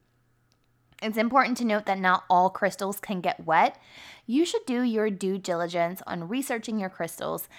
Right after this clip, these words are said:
If they can't get wet, just grab some sage, and you can burn sage over your crystals and let the smoke kind of cleanse them. I've also gotten my friend Holly some stuff called white sage spray. You can use this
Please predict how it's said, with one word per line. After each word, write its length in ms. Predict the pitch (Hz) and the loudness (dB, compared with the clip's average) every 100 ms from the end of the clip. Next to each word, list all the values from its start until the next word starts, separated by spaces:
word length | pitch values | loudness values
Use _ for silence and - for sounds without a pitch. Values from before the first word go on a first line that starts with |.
| - - - _ - | -20 -20 -20 _ -4
If 300 | 208 202 - - | -2 -2 -8 -8
they 140 | 240 | -6
can't 420 | 240 302 349 359 294 | -4 -2 0 0 2
get 340 | 277 - 185 | 0 0 -2
wet, 480 | 185 180 202 240 - | 4 6 6 4 -4
just 220 | 254 214 | -10 -4
grab 260 | 214 190 202 | 4 4 4
some 220 | 269 285 | 0 -2
sage, 500 | - 165 175 220 - | -2 -2 -2 -4 -4
and 140 | 220 196 | -4 -4
you 60 | 185 | -2
can 180 | 208 | -4
burn 380 | 170 170 175 196 | -2 0 0 -2
sage 480 | - 185 165 208 202 | -4 -4 -2 -4 -4
over 260 | 240 226 247 | -6 -4 -4
your 140 | 247 | -4
crystals 560 | - 247 - 262 262 - | -6 -8 -6 -4 -4 -6
and 200 | 190 185 | -6 -6
let 180 | - | -6
the 100 | 196 | -10
smoke 360 | - 196 170 - | -10 -6 -6 -6
kind 260 | - 233 247 | -4 -2 -2
of 100 | - | -4
cleanse 340 | 294 269 269 | -4 -4 -2
them. 320 | 277 269 269 - - - - | 0 2 0 -4 -14 -20 -6
I've 200 | - 254 | 0 2
also 280 | 262 277 381 | 2 0 2
gotten 280 | 392 339 269 | 0 0 2
my 100 | 254 | 0
friend 240 | 226 233 | 0 -2
Holly 400 | 208 190 175 190 | 0 -2 0 -2
some 220 | 214 226 220 | -6 -8 -6
stuff 320 | 262 247 - | -4 -6 -4
called 420 | 214 185 - 175 | -4 -4 -6 -8
white 340 | 175 185 - | -2 -2 -4
sage 400 | - - 185 185 | -12 -8 -8 -8
spray. 640 | - - - 180 160 196 349 - - - _ | -10 -12 -6 0 0 0 -2 -8 -20 -20 _
You 120 | 208 | -6
can 240 | 208 220 196 | -4 -2 0
use 260 | 196 196 | -2 -4
this 360 | - 311 370 | -2 0 0